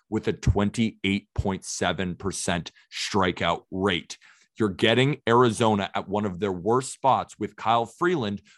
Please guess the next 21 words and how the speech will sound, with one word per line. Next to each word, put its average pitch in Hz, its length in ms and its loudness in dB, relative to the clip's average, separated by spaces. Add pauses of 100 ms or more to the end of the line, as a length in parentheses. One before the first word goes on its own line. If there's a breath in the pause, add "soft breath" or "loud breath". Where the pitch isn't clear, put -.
who's 117 160 -6
had 113 180 0
the 110 60 -4
most 107 380 0
success 95 500 -6 (140)
on 107 200 2
the 101 100 -2
road 107 320 0
this 143 220 -6
year. 175 260 -2 (300 soft breath)
And 135 440 0 (260 soft breath)
I 117 100 4
think 123 260 -2
that 113 140 0
he 117 120 -2
could 101 160 -6
walk 95 360 -2
away 95 240 -2
with 87 220 -8
a 101 40 -8
win 90 340 -6